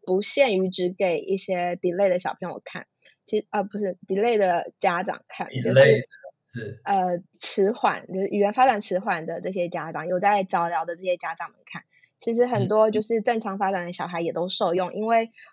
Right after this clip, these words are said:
Speaker 1: 嗯，我们会使用的这些策略基本上就是一些，嗯，研究显示是对语言学习比较有效的方式，所以等于说就算是正常的小朋友，你们用到这些，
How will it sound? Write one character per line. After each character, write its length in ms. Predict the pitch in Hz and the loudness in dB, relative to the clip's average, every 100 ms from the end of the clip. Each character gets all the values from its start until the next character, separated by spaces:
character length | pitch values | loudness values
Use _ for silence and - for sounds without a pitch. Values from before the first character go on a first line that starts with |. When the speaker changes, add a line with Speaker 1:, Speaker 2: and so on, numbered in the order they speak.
| _ | _
Speaker 1:
嗯， 220 | 208 196 | 0 0
我 140 | 202 214 | 0 -2
们 160 | 220 | 2
会 120 | 254 | 2
使 120 | 254 214 | 2 2
用 140 | 214 | 2
的 100 | 202 | 0
这 120 | 202 | 0
些 100 | 196 | -2
策 240 | 190 - 196 | -4 -4 -2
略 160 | 196 | -2
基 160 | 196 196 | -2 -2
本 180 | 185 185 | -2 -6
上 220 | 196 185 | -8 -6
就 140 | 190 | -6
是 120 | 196 | -4
一 140 | 185 185 | -4 -4
些， 440 | - 180 180 180 - _ _ _ - | -4 -4 -4 -6 -12 _ _ _ -10
嗯， 340 | 185 175 175 | -8 -8 -6
研 240 | 185 175 190 | -6 -6 0
究 420 | 233 196 185 - | 4 6 4 0
显 340 | - 202 180 190 | -8 -6 -6 -8
示 260 | - 208 | 0 0
是 240 | 208 240 220 _ _ - | 2 -2 -2 _ _ 0
对 520 | 226 190 175 170 - _ | 2 4 2 0 -6 _
语 200 | - 190 | -2 0
言 280 | 180 180 202 | 2 0 -2
学 300 | - 185 190 | 0 2 2
习 260 | - 180 175 | 0 -2 -2
比 160 | 170 | -2
较 140 | 185 196 | 0 0
有 140 | 156 | 0
效 240 | - 185 147 | -2 -2 -2
的 100 | - | -6
方 300 | - 160 165 | -10 -12 -10
式， 260 | - - - - _ | -8 -8 -10 -20 _
所 160 | - 220 | -4 0
以 60 | 214 | 0
等 180 | 196 | 0
于 40 | 196 | -2
说 200 | 220 220 | -2 0
就 160 | 233 | 0
算 180 | 247 233 | 0 -4
是 100 | 226 | -4
正 200 | 220 233 | -2 -2
常 120 | 220 180 | -4 -6
的 40 | |
小 160 | 180 - | -6 -6
朋 160 | 202 | -6
友， 60 | 180 | -6
你 80 | 170 | -4
们 80 | |
用 100 | 190 208 | -4 0
到 160 | 196 | 0
这 140 | 196 190 | -2 -4
些， 340 | 185 185 185 | 0 -2 -2